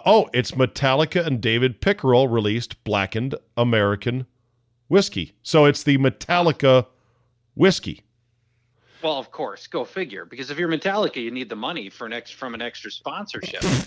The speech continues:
Speaker 1: Yeah, they're really hurting for money, Metallica.
Speaker 2: They're, they really are. Yeah.
Speaker 1: <laughs>
Speaker 2: Uh,
Speaker 1: Uh,
Speaker 2: wow. All right.
Speaker 1: they've teamed
Speaker 2: So
Speaker 1: up. They've teamed up with Whistle Pig distiller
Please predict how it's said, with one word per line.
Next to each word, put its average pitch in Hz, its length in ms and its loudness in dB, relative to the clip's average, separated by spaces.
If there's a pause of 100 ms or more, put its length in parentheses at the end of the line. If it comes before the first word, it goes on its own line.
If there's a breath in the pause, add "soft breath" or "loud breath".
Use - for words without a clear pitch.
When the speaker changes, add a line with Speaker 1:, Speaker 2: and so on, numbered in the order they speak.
(220)
Speaker 1:
Yeah, 120 160 0
they're 123 160 2
really 131 300 2
hurting 117 340 2
for 98 140 -6
money, 120 320 2
Metallica. 110 520 0
Speaker 2:
They're, 147 180 -2 (240)
they 135 100 -4
really 123 340 -4
are. 107 300 -8 (100)
Yeah. 113 360 -8
Speaker 1:
<laughs> - 40 -14
Speaker 2:
Uh, 139 100 0 (200)
Speaker 1:
Uh, 127 340 -8
Speaker 2:
wow. 123 540 0
All 147 140 -8
right. 175 320 -8
Speaker 1:
they've 147 200 2
teamed 175 280 2
Speaker 2:
So 175 80 4 (220)
Speaker 1:
up. 156 40 -4
They've 143 180 2
teamed 160 280 2
up 156 160 2
with 127 160 2
Whistle 147 360 2
Pig 113 480 0 (540)
distiller 107 720 0